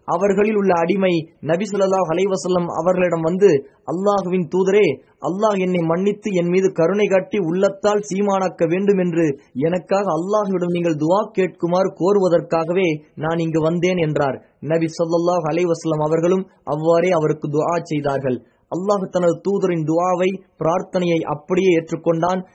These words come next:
நபி அவர்களின் மரணத்துக்கு பின் குழப்பங்கள் அதிகமாகி மக்கள் மார்க்கத்தை விட்டு மதம் மாறும் அபாயம் ஏற்பட்ட போது இவரும் இஸ்லாமில் உறுதியாக இருந்து தமது கூட்டத்தாருக்கு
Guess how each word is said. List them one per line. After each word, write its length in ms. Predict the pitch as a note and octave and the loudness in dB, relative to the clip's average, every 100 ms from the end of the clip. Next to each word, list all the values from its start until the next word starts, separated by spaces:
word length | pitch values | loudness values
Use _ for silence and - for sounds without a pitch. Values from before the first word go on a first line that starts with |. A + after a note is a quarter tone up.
| - | -12
நபி 380 | C#3 E3 F#3+ G3+ | -4 -2 2 2
அவர்களின் 420 | F#3 F3 E3+ D#3 | 4 0 0 0
மரணத்துக்கு 600 | D#3 F3+ G3 - D#3+ E3 - | -2 -2 -2 -4 -2 -4 0
பின் 280 | G3+ G3 - _ | 0 0 -6 _
குழப்பங்கள் 520 | E3+ G3 G3+ G3+ F3+ | -2 -2 0 0 2
அதிகமாகி 640 | E3 D#3+ F3+ F3+ F3+ G3 F#3 | 2 0 0 0 0 -2 -2
மக்கள் 400 | E3 D#3 G3+ F3+ | -2 -2 -2 0
மார்க்கத்தை 560 | D#3 F#3+ - G3+ F#3 | 0 -2 -4 -6 -4
விட்டு 280 | F3+ F3+ F3 | -4 -2 -4
மதம் 280 | D#3 E3 G3 | 0 0 0
மாறும் 220 | F#3+ F3 | 0 0
அபாயம் 440 | D3+ D3+ F#3+ F#3+ | -2 0 2 2
ஏற்பட்ட 440 | D#3+ E3 D#3+ E3 E3 | 2 0 0 -2 0
போது 420 | D#3 G3+ F3 D3 - _ | 2 2 4 0 -6 _
இவரும் 380 | D3 E3+ F#3+ G3+ | -6 0 2 2
இஸ்லாமில் 460 | E3 - F#3 F#3 | 0 -2 -2 0
உறுதியாக 540 | D#3 D#3+ F#3+ G3 F3+ E3+ | 0 0 0 2 2 2
இருந்து 480 | E3 E3 D#3+ D3+ C#3+ _ | 0 0 0 0 -4 _
தமது 300 | - E3 E3 | -4 0 0
கூட்டத்தாருக்கு 680 | F3 G3+ G#3 G3+ F3+ E3+ E3 | -2 -2 -2 0 0 0 -4